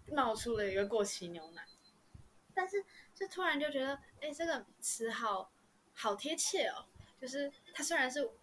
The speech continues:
意外碰撞出来的东西，但它很贴切形容，因为，因为牛奶它就是一个很纯净的东西，然后会放久了，随着时间的影响变质，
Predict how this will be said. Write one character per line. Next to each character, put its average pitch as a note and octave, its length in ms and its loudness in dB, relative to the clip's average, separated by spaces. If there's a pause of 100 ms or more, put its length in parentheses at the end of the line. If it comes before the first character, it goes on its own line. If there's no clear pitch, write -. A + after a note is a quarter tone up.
(100)
意 C#4+ 100 -2
外 B3 140 2
碰 A#3 200 -4
撞 G#3+ 160 0
出 G#3+ 100 -6
来 G3 60 2
的 G3 60 0
东 G3 80 -2
西， G3 80 -2
但 A3+ 160 -4
它 A3+ 260 -10 (540)
很 F#3+ 220 -8
贴 A3+ 180 -2
切 A3+ 180 -2
形 F3 300 -10
容， - 20 -20 (160)
因 A3+ 120 -4
为， B3+ 160 0 (360)
因 F4 80 -2
为 E4+ 80 4
牛 A3+ 180 2
奶 A#3 100 2
它 G#3+ 120 -2
就 A3+ 80 -4
是 A#3+ 160 -6
一 G#3 60 -6
个 G#3 80 -10
很 G3 160 -8
纯 F3 260 -6
净 G3+ 140 -4
的 F3+ 80 -6
东 E3+ 180 -10
西， F3+ 140 -12
然 F3+ 120 -12
后 G3 200 -8 (180)
会 C#4 120 0
放 A#3+ 280 -4
久 F#3 200 -2
了， F#3 80 -4
随 F#3+ 200 -2
着 G3 160 0
时 G3 280 -2
间 G3+ 340 -4 (460)
的 F#3 260 -2
影 F#3+ 220 -2
响 G3+ 280 -2
变 F#3+ 220 -2
质， - 200 -10